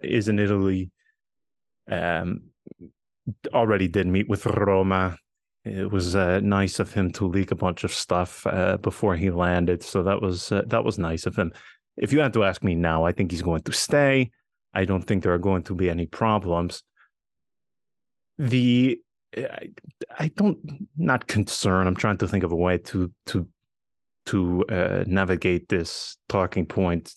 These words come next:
carefully. The thing with Paulo Dybala, and correct me if I am wrong in assuming this, but player of the season for you?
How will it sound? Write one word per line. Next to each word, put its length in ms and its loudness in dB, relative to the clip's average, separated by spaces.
carefully. 640 0
The 80 2
thing 200 0
with 140 2
Paulo 280 4
Dybala, 540 2
and 340 2
correct 400 0
me 200 4
if 160 -2
I 140 2
am 220 0
wrong 400 2
in 80 -4
assuming 460 -2
this, 200 -2
but 260 -2
player 280 4
of 100 0
the 80 0
season 500 0
for 140 2
you? 300 2